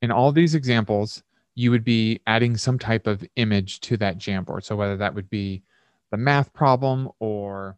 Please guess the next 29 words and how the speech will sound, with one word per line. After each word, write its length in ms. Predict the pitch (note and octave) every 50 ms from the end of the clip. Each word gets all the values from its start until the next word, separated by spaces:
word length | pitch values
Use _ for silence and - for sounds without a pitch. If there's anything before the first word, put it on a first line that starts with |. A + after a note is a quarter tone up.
| _ _ _ _ -
maybe 300 | G#2+ G#2 F#2+ G#2 G#2+ G#2+ -
a 120 | G#2+ G#2
screenshot 580 | F#2+ - - - A#2+ A2+ A2 G2+ - A2+ G#2 G2
of 180 | F#2+ - _ -
text 440 | - - B2 A#2 - - - - -
from 420 | - - G#2 G2 F#2+ F#2+ G2 G2 -
the 60 | G#2
novel 380 | G#2 A2 A#2 A#2 A2+ A2 A#2 A2
that 240 | A2 A2 G#2 - -
you're 100 | A#2 A2
reading, 500 | A2 A2 A2 G#2 A2+ G#2+ G#2+ A2 A2+ - _ _ _ _ _ _ _
or 340 | - G#2 G2 G2 G2 F#2+ G2
the 160 | F#2 G2 F#2+
letters 480 | G2 G#2 A2+ B2 A#2 A#2 A#2 A#2 A#2 -
that 160 | A#2+ G#2+ F#2+
they're 140 | - G#2+ G#2
gonna 220 | G#2 A2 G#2+ G#2+ G#2
be 180 | A2+ A2 A2
forming, 560 | G2+ _ - A#2+ A2+ G#2+ G#2 G#2 G#2+ G#2+ G#2+ -
or 280 | - F2+ F2+ E2 F2+ E2
the 80 | - F2
cell 400 | - - - - A#2+ A2+ A2+ A2
that 160 | G#2+ G#2+ G2+
they're 100 | A#2 A2
gonna 160 | G#2+ G#2+ G#2
be 100 | G2+ G#2+
forming. 500 | G2+ - - A2 G#2 G2 G2 G2+ G#2+ G#2+ _ _ _ _ -
When 160 | B2 A#2 A2+
I 400 | A2 G#2+ G#2+ G#2 G2+ G2+ G2